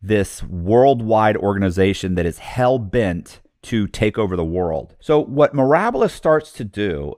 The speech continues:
is they start to focus on investing in companies that have military applications. He started making a ton of money.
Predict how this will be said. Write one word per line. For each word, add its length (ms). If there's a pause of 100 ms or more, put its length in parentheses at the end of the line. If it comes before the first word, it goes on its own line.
(140)
is 200
they 160
start 880
to 140
focus 1120 (480)
on 440 (160)
investing 760
in 280
companies 760
that 160
have 440
military 680
applications. 1000 (140)
He 80
started 340
making 580
a 60
ton 300
of 80
money. 360